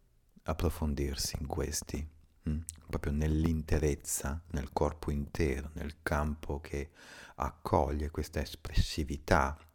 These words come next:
somatica, e quindi il campo che contiene il campo, che contiene il campo. E questo per raggiungere quello che si chiama holistic shift, il cambiamento olistico. Significa che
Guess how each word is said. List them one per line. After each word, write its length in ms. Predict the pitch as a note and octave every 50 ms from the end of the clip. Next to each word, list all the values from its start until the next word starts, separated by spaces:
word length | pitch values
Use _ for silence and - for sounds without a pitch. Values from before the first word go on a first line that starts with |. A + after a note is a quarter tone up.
| _
somatica, 880 | _ - - - C#2 C2+ C2+ C#2 C2+ D2 - - D2 - - - D2+ D2+ -
e 60 | -
quindi 240 | - - D2 C#2+ C#2+
il 160 | D2 - - - _
campo 720 | - - - C#2 C#2 C#2+ C#2+ - - - - C#2 D#2+ - _ _ _ _ _ _ _
che 160 | - - -
contiene 540 | - - C2+ C2+ B1+ - - - C#2 C#2 C#2
il 220 | C2 C2+ C2+ -
campo, 680 | - - C#2+ C#2 C#2 C#2 C#2+ - - - - D2+ D2+ - -
che 140 | - -
contiene 480 | - - D2+ C#2 C#2 - - - C#2+ C#2+
il 160 | C#2+ D2 D2 -
campo. 420 | - - D#2 D#2 D2+ - - - - _ _ _ _ _ _ _ _ _ - - - - - - - - - - - - - - - - - -
E 80 | A#2+ -
questo 320 | - D3 C3+ - - G#2+
per 220 | - - G2 F#2
raggiungere 460 | F2+ F2 E2 F2 F#2+ F#2+ F2+ E2+ E2 -
quello 260 | - E2 D#2 D#2+ D#2
che 100 | - E2+
si 140 | - - D2+
chiama 440 | - - D#2+ D#2 D#2 D2+ D2+ D#2 - - -
holistic 420 | E2 D#2+ D#2+ D#2 - - D2+ - -
shift, 480 | - - G#2+ E2+ - - - - - - - - _ _ - _ _ _ _ _ _ - - _ _ _
il 160 | - - D2+
cambiamento 880 | - - - C2+ C#2 C#2+ D2 C#2+ C#2+ - D#2+ F2 - C2+ C2+ - - -
olistico. 640 | - - - - - - - - - - - - - _ - _ - - _ _ _ _ _ _ _ _ _ _ - - _ - -
Significa 520 | - - - C#2+ D2 D#2+ D#2 - - C2
che 400 | - - - D2 C2+ C2 -